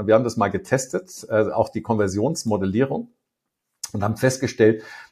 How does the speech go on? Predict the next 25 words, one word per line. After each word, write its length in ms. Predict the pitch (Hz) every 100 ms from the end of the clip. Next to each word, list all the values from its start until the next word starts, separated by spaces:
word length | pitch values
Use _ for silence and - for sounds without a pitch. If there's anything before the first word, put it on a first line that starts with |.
| -
dass 180 | 107 110
wir 80 |
nicht 260 | 107 98 -
mehr 400 | 95 101 117 160
Konversionen 720 | - 151 143 131 127 147 139
hatten, 420 | 131 - 175 240 _ _ _ _ _ - - - -
aber 640 | - 110 113 110 110 107 -
die 140 | 107 101
Konversionen 640 | 117 107 101 107 123 104
haben 160 | 110 104
sich 280 | 98 -
dann 200 | 110 107
unterschiedlich 640 | 127 170 - - - - -
auf 120 | -
die 120 | 107
Kanäle 480 | - 104 101 117 117
aufgeteilt. 520 | 110 - 107 82 78
Ja, 120 | 101 127
also 180 | 110
du 160 | 98 107
hattest, 440 | 123 120 - -
nehmen 140 | 107 110
wir 60 |
mal 100 | 104
an, 180 | 113 123